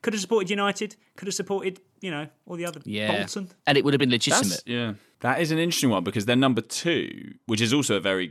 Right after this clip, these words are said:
Speaker 3: a very for my sinsy team, I do think, is Sunderland.
Speaker 1: Yeah. That was our number
Speaker 3: Who
Speaker 1: one before, I think,
Speaker 3: Yeah.
Speaker 1: really. Unspoken.
Speaker 3: Yeah. Exactly. Um, in that kind of, they've been through,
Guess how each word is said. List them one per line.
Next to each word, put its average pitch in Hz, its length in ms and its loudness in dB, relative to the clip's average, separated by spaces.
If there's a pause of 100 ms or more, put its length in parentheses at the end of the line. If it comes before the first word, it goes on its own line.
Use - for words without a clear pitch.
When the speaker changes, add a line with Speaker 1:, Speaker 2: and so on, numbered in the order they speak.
Speaker 3:
a 104 100 -2
very 110 300 2
for 101 180 -4
my 92 120 -2
sinsy 90 440 -6
team, 85 580 -8 (240)
I 90 100 -10
do 95 160 -6
think, - 160 -12
is 82 120 -10
Sunderland. 101 580 -4 (120)
Speaker 1:
Yeah. 104 300 -16 (500)
That 156 140 -4
was 151 100 -8
our 151 160 0
number - 240 0
Speaker 3:
Who 131 60 -2
Speaker 1:
one 139 140 -2
before, 117 600 -4
I - 80 -12
think, 123 260 -8
Speaker 3:
Yeah. 104 480 4
Speaker 1:
really. 85 120 -4 (340)
Unspoken. 127 480 0
Speaker 3:
Yeah. 107 380 2 (600)
Exactly. 95 840 -6
Um, 92 360 -6 (100)
in 104 220 0
that 92 220 -4
kind 92 260 -2
of, 87 360 -8
they've 87 140 -6
been 90 200 -2
through, 90 380 -4